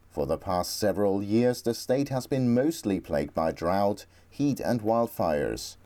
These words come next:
According to the National Weather Service, it's likely more heavy rainfall will hit parts of the state next week.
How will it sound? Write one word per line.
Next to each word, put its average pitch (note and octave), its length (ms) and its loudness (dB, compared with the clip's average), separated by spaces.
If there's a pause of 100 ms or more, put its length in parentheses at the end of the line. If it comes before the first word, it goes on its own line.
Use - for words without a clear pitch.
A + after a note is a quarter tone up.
(140)
According E2 480 -2
to F#2 120 -2
the F2+ 120 0
National F#2 420 0
Weather G2+ 300 2
Service, A#2+ 560 -2
it's A2+ 260 -2
likely A2 460 0
more A#2+ 320 2
heavy D#2+ 260 0
rainfall D#2 540 0
will F#2+ 160 0
hit C#3 260 -4
parts D2 360 -2
of D#2 100 -2
the E2+ 100 -4
state C#2 400 -4
next D2+ 300 -4
week. F#2+ 420 0